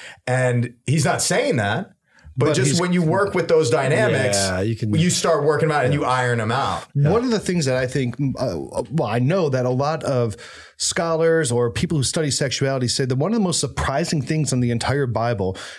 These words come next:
Speaker 2: is Saint Paul's view on sexual relations in a marriage. And in First Corinthians seven, um, Saint Paul said something that historians, they kinda,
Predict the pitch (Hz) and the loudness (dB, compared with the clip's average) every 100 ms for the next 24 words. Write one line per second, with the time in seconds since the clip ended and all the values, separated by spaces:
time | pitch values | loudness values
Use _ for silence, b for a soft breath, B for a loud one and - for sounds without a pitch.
0 | - 131 - 156 - - 131 131 101 120 | -6 -2 -2 -2 -4 -2 0 -2 0 0
1 | 135 131 117 113 113 104 - 120 - 113 | 2 0 0 0 0 -2 -2 -2 -2 0
2 | 101 110 98 104 104 95 107 87 62 - | 0 -2 -2 -2 0 -2 -2 -4 -6 -12
3 | B B B B B B 143 139 139 131 | B B B B B B -2 0 -2 -2
4 | 156 143 151 - - 170 170 143 123 156 | -2 0 0 -2 -2 -2 0 -2 0 0
5 | 151 135 123 123 110 120 110 107 107 - | 0 0 0 0 -2 0 0 0 -4 -10
6 | _ _ _ _ _ _ - 208 214 170 | _ _ _ _ _ _ -2 -2 0 0
7 | 208 - 117 135 120 110 87 123 165 180 | 0 -2 -2 0 0 0 0 0 0 0
8 | 120 117 123 123 165 165 | 0 0 -2 -2 -2 0